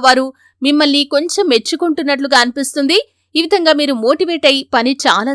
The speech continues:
సక్రమంగా చేసుకుంటున్నారు. అలాగే పని విషయంలో చాలా శ్రమ పడుతున్నారు. అటువంటి వారి యొక్క జీవితంలో ఊహించని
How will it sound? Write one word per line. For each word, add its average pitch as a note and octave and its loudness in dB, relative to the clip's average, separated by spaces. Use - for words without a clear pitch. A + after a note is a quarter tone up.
సక్రమంగా C4+ -2
చేసుకుంటున్నారు. B3+ 0
అలాగే E4 2
పని C#4+ 2
విషయంలో D4+ 0
చాలా G#3 2
శ్రమ A3+ -4
పడుతున్నారు. C4 0
అటువంటి G4+ 2
వారి C#4+ 2
యొక్క C#4 0
జీవితంలో C#4 2
ఊహించని F#4 -2